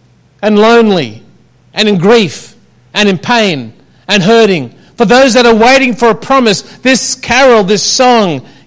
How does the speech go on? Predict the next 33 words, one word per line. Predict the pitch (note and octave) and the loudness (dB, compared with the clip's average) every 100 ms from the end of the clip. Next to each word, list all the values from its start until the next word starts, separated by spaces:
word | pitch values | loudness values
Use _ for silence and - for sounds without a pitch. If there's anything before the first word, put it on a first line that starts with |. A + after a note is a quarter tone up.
| - | -4
gives | G#3+ E3 | -2 -2
us | F3+ | -4
hope." | - D3+ B2 - _ _ _ _ _ _ _ _ _ _ - | -6 -10 -10 -14 _ _ _ _ _ _ _ _ _ _ -8
The | A#3 | -6
promise | - C4+ C#4 B3+ - | -4 0 2 2 0
is | C4+ A#3+ F3+ D3+ - - - | 0 0 0 -2 -8 -12 -2
that | A3+ | 0
Emmanuel, | G#3+ G#3 A3 A3+ G#3+ F#3+ C#3+ A2 - - - _ | 2 2 2 2 2 2 0 -4 -12 -20 -20 _
that | G#3 E3 | -6 -2
God | A3+ A#3 | 2 2
is | A3+ F3 | 0 -2
with | E3 G#3+ - E3+ | -2 -2 -4 -10
you | C3 G2+ _ _ | -10 -12 _ _
and | F#3+ G3+ | -8 -6
that | E3+ | -4
God | G#3+ G#3+ E3+ | 0 0 0
will | G3 | -4
come | - G3 G3 | -4 -10 -8
to | - | -8
you. | C3 G#2 - _ _ - - _ _ _ _ _ _ _ _ _ _ _ _ _ _ - _ _ _ _ _ _ _ _ - | -8 -10 -14 _ _ -20 -20 _ _ _ _ _ _ _ _ _ _ _ _ _ _ -20 _ _ _ _ _ _ _ _ -8
That's | G3+ | -6
great | - G#3 G3+ | -4 -4 -2
news. | A#3 C#3 - _ _ _ _ _ _ _ _ _ _ _ _ | -2 -2 -8 _ _ _ _ _ _ _ _ _ _ _ _
Tell | - B3+ | -4 -2
the | |
person | - G3+ F#3+ F3 | -2 -2 -4 -4
next | E3 - | -6 -8
to | E3+ | -10
you, | D3+ | -10
"That's | - E3+ F#3 - | -8 -6 -6 -8
really | D3 C3 C#3+ D3 D3 | -14 -8 -6 -4 -6
good | B2+ C#3 B2 | -8 -8 -8
news." | B2 G#2 - | -10 -12 -16